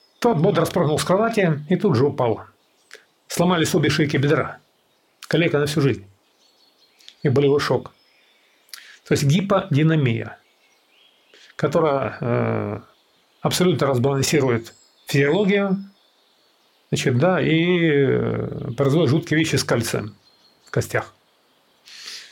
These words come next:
Значит, то есть гиподинамия, э, избыток движения вреден, недостаток движения ещё более вреден.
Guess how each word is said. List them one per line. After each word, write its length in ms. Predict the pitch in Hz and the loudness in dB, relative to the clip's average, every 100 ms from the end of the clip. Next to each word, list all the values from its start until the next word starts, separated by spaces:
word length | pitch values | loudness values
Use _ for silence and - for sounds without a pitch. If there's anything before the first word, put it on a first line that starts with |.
| - _ _ _ | -20 _ _ _
Значит, 240 | 165 170 160 | -2 0 0
то 80 | |
есть 140 | 214 127 | 0 0
гиподинамия, 720 | 175 - 156 180 208 226 202 | 0 0 2 2 2 2 0
э, 380 | 151 135 120 123 - - _ _ _ | 0 -2 -6 -10 -14 -20 _ _ _
избыток 360 | 190 156 214 208 | -2 2 2 2
движения 420 | 185 190 196 190 | 2 2 0 2
вреден, 500 | 185 185 175 165 147 - _ _ _ _ _ _ _ _ _ _ _ _ _ | 2 2 2 0 -2 -12 _ _ _ _ _ _ _ _ _ _ _ _ _
недостаток 440 | 160 147 147 180 151 | 0 0 2 2 2
движения 280 | 143 147 143 | 2 2 0
ещё 180 | - 123 | 0 2
более 260 | 117 110 | 2 2
вреден. 340 | 110 113 127 | 0 -2 -8